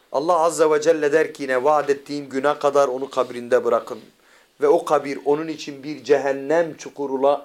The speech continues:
çukuruna döndürülür. Orası kendisi için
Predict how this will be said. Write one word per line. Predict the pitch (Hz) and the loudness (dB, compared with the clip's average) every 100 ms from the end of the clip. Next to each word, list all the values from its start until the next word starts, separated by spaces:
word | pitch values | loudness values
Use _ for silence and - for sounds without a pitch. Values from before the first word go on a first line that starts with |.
| - | -10
çukuruna | - 135 139 139 143 | -10 -4 -2 0 0
döndürülür. | 139 135 131 131 151 170 - _ _ _ - | 0 -2 -4 0 2 0 -4 _ _ _ 0
Orası | 156 143 - 131 | 2 2 -2 -4
kendisi | 135 131 123 151 135 | -4 -4 -8 -10 -10
için | - 156 180 190 180 | -4 2 2 0 -4